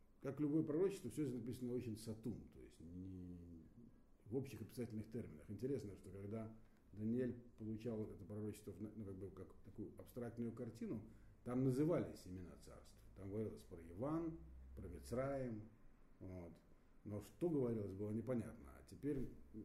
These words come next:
говорится, что будет конкретно происходить, но имён не называется. Они занимаются условными понятиями. Север-юг. То есть конфликт такой север-юг. Это ещё отчасти потому, что в конце, в самом, когда, в самом конце этой главы,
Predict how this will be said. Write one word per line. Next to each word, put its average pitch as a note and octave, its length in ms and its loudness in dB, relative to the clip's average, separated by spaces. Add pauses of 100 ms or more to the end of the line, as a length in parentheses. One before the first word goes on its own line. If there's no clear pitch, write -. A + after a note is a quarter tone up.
говорится, A2 320 -2
что B2 180 -2
будет G#2+ 220 0
конкретно A#2 400 -2
происходить, D#3 680 0 (540)
но A2+ 140 4
имён D#3 340 10
не C#3 80 8
называется. G2 560 0
Они A2 100 0
занимаются A#2+ 420 4
условными A2+ 320 4
понятиями. - 520 -6
Север-юг. G#2+ 480 0 (460)
То - 60 -12
есть - 120 -18
конфликт D#3+ 380 -4
такой - 240 -6
север-юг. F#2 500 -4 (560)
Это A#2 160 -2
ещё B2+ 220 4
отчасти B2+ 320 2
потому, B2+ 360 0
что D3+ 120 -2
в - 80 -4
конце, A#2 480 2
в - 60 -6
самом, D#2 340 -6 (220)
когда, F2+ 360 -6 (200)
в - 40 -16
самом F#2+ 200 -4
конце G2 280 -6
этой D2+ 200 -10
главы, D2+ 340 -10